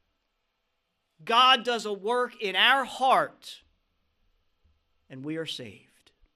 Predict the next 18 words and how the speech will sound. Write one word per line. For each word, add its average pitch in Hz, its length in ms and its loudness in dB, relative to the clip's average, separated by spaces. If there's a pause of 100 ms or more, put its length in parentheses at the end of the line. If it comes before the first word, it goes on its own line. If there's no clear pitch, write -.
(600)
Amen? 143 300 -18 (1120)
He 220 140 -6
removes 247 640 -2
that, 214 240 2 (180)
that 208 320 -2
cold 262 460 2
and 214 140 -4
calloused 247 540 0
heart, - 640 -10 (1160)
and 220 160 0
he 240 120 -2
gives 233 480 -4
us 247 160 0
a 233 100 2
new 233 480 0
heart 240 380 6
of 220 80 0
flesh, 233 500 -2